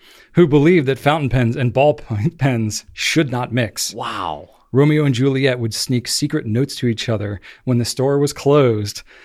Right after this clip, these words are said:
Speaker 1: but they knew their love would never be accepted. One day, the store owner found out about their love and separated them to different sections of the store. Romeo and Juliet were heartbroken, but they continued to write letters to each other, hoping that someday their love would be accepted."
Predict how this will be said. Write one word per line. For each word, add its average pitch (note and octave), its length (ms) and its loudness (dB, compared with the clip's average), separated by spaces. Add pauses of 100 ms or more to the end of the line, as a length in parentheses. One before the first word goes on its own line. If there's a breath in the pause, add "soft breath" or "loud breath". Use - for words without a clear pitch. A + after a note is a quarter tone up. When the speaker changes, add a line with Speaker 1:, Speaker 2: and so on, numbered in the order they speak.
(260 soft breath)
Speaker 1:
but D#3 320 0
they B2 160 0
knew E3+ 340 4
their F3 160 4
love C3+ 380 0
would A2+ 180 -4
never C#3+ 320 0
be B2 140 -4
accepted. A2+ 580 -8 (540 soft breath)
One F#3 240 4
day, F#3 180 6
the D3 100 2
store F#3+ 360 4
owner C#3+ 260 4
found B2+ 300 0
out C3 200 2
about A2+ 260 -4
their A2+ 120 -2
love B2 240 2
and A2+ 140 0
separated A#2 540 0
them G#2 240 -6
to G#2+ 100 -16
different B2+ 340 -6
sections B2 400 -6
of G#2+ 140 -6
the G#2+ 60 -6
store. G#2+ 520 -2 (540 loud breath)
Romeo C#3 320 4
and B2+ 100 2
Juliet B2+ 380 0
were C3 100 -6
heartbroken, D#3 680 0 (300 soft breath)
but A#2 100 -2
they B2+ 100 2
continued D#3+ 640 2
to C#3 100 -4
write B2 200 2
letters A#2+ 260 -2
to A#2 100 -4
each A2 200 -4
other, D3+ 320 2 (180 loud breath)
hoping F#3+ 400 4
that D3+ 120 -2
someday B2+ 800 0
their G#2 160 -8
love G2+ 240 -8
would G2 120 -10
be G2+ 120 -14
accepted." A2+ 600 -14